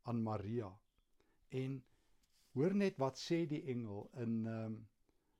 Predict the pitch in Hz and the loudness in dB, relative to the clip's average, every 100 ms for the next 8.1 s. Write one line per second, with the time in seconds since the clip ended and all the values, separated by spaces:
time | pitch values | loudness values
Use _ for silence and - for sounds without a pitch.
0 | _ _ - 113 113 110 - _ 113 107 | _ _ -8 -2 0 0 -4 _ -8 -4
1 | 131 143 139 - 120 117 - - 143 131 | -2 0 -2 0 -2 -2 -4 -6 0 0
2 | 127 120 110 107 - - - 139 131 123 | 0 -4 -6 -6 -8 -8 -2 0 2 -2
3 | - 131 131 127 95 - - - 143 147 | -2 0 0 -2 -10 -12 -8 0 0 0
4 | 139 123 120 104 107 - 110 107 - - | -2 0 -2 -2 -10 -10 -12 -12 -14 -18
5 | - - - - 135 151 196 175 160 147 | -20 -20 -16 -2 0 2 2 4 8 8
6 | 135 - - - 110 143 151 117 98 98 | 6 2 -20 -12 2 6 6 4 0 -6
7 | 104 107 123 - 120 113 107 104 101 107 | -8 -6 -6 -6 -4 -2 -2 -2 -2 -2